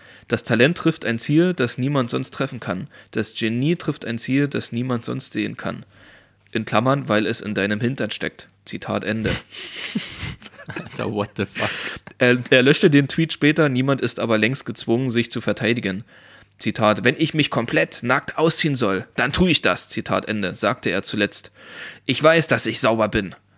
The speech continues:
Speaker 1: Das Online-Turnier übrigens läuft noch bis zum Ende der Woche. Carlsen und niemand, Niemann nehmen weiterhin teil. Das ist der Artikel.
Speaker 2: Das ist ja unfassbar. Analkugeln.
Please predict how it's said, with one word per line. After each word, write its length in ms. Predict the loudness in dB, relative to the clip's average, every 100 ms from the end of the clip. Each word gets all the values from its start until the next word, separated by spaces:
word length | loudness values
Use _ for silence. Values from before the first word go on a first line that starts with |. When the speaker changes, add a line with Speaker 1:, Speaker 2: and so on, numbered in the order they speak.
| _ _
Speaker 1:
Das 220 | -6 -4 -2
Online-Turnier 580 | 2 2 0 0 2 2
übrigens 420 | 0 0 -2 -2
läuft 240 | -4 -2
noch 120 | -6 -6
bis 340 | -6 -6 -6
zum 180 | -8 -8
Ende 240 | -6 -4 -2
der 120 | 0
Woche. 280 | -2 -4 -10 _ -12
Carlsen 400 | -2 0 0 -4
und 120 | -6
niemand, 540 | -4 -2 2 0 -2 -10 _ _ _ _ _ _
Niemann 500 | -6 -2 0 0 -2
nehmen 260 | -4 -2 -2
weiterhin 360 | -2 -2 -4
teil. 280 | -6 -8 -8 -12 _ _ _ _ _ _ _ _ _ _ _ _ _ _ _ _ _ _ _ _ _ -14 -6
Das 180 | -4
ist 120 | -2 0
der 80 |
Artikel. 300 | 0 0 -2
Speaker 2:
Das 120 | -2 -2
ist 80 |
ja 80 | 0
unfassbar. 600 | 0 -2 -2 -2 -2 -4 -6 -18 -20 -16 -6
Analkugeln. 720 | 0 2 2 0 -4 -4